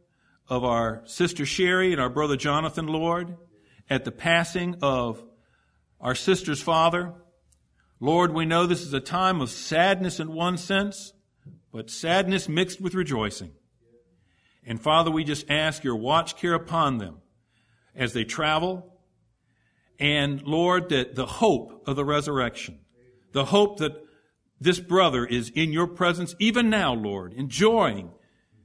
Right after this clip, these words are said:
fellowship with you, that that would lift up their hearts, Lord, and it would help us to be prepared, Father, for that great day coming when we will all stand before you.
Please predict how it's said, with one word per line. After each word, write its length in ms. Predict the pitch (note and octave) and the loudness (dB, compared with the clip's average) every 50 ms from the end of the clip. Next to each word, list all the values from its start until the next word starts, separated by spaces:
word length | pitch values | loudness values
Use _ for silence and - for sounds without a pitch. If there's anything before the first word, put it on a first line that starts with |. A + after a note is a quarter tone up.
| _ _ | _ _
fellowship 540 | _ - - G3+ F#3+ F3 D#3+ - - D3+ - | _ 0 4 4 4 4 2 0 -2 -2 -2
with 180 | - C#3 B2+ - | -2 -4 -4 -2
you, 300 | D3 C3 G#2 F2+ D#2 - - _ _ _ _ _ _ _ _ _ _ _ _ - | -2 -2 -2 -2 -6 -12 -20 _ _ _ _ _ _ _ _ _ _ _ _ -6
that 180 | B2+ B2+ - | -6 -6 -2
that 200 | C#3 D3 D#3 D3+ | -2 -2 -2 0
would 140 | C3 B2 A2 | -2 -4 -2
lift 360 | A2+ A2+ B2 D#3 D3+ D3+ - | -2 0 0 -2 -2 -2 -4
up 140 | F3 D3+ - | -6 -6 -6
their 180 | - D#3 D3+ C#3+ | -6 -6 -6 -6
hearts, 360 | A#2 C#3 B2+ G#2+ G#2+ - - | -4 -4 -6 -6 -6 -10 -14
Lord, 360 | G2+ F#2 F2 E2+ D#2+ E2 - _ _ _ _ _ - - _ _ _ _ _ _ _ _ _ _ - | -14 -12 -12 -14 -14 -18 -20 _ _ _ _ _ -20 -20 _ _ _ _ _ _ _ _ _ _ -2
and 140 | C#3 C3+ C#3 | 0 0 0
it 80 | C3+ | 0
would 120 | B2+ C3 A#2+ | -2 -2 -2
help 340 | A#2+ E3 D#3 C#3 - - | 0 0 0 0 0 0
us 300 | - F3+ E3+ A2 F2+ - - | 0 2 2 2 0 -4 -10
to 120 | - B2 | -10 -8
be 140 | A2 A#2+ A#2 | -6 -6 -6
prepared, 480 | - - A2+ - - C3+ A2+ G#2+ G#2 G2+ | -6 -8 -10 -8 -6 -4 -2 -2 -2 -4
Father, 420 | - A#2 G#2+ G#2+ G#2+ A2 A2 A2+ | -4 -4 -2 -2 -2 -2 -4 -6
for 200 | A2 - - A#2+ | -8 -10 -8 -4
that 240 | A#2 B2+ C3 C3 A#2 | -2 -2 -4 -4 -4
great 340 | A#2+ C#3 C#3 C#3 C#3 C#3 B2+ | -4 -2 0 -2 -2 -2 -2
day 200 | C#3+ C#3 C#3+ C#3 | -2 -2 -2 -2
coming 440 | C#3+ - D#3+ C#3+ A#2+ A2+ A2+ A#2 | -4 -4 -2 -2 0 -2 -2 -4
when 180 | A2+ B2 B2 A#2+ | -4 -4 -4 -2
we 140 | C3 D#3+ D#3+ | -2 -2 0
will 160 | C#3+ C#3 C#3+ | 0 -2 0
all 240 | C#3+ D3 C#3 A#2 G#2 | 0 0 0 -2 -4
stand 340 | - - - A#2+ A2 A2 A2 | -8 -10 -8 -6 -6 -6 -6
before 300 | A2+ A2 - G2 G2 F#2 | -8 -10 -10 -12 -12 -12
you. 160 | F2+ E2+ D#2 | -12 -16 -18